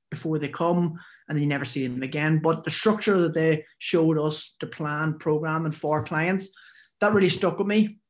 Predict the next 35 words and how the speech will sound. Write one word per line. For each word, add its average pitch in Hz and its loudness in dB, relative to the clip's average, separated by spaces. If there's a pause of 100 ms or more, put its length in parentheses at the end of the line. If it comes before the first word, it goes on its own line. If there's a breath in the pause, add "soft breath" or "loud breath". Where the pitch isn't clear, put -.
and 170 0
it 170 0
worked 190 0
really 165 2
well 147 -4 (380 loud breath)
for 165 0
my 160 -6
clients 160 -6
over 170 -4
there. 208 0 (240 loud breath)
Um, 147 -4
I 160 -4
was 151 -4
actually 156 -2
voted 156 -6 (100)
the 151 -8
top, 156 -6 (180)
uh, 147 -6 (100)
best. 165 -2
So 185 2
I 165 4 (280)
won 190 4
the 165 0
be-, 156 -4
I 165 0
coached, 208 2
sorry, 147 -2
the 143 -4
best 170 -2
transformation 151 -6
in 147 -8
Canada 143 -4
in 131 -8
twenty 143 -2
eighteen. 143 -6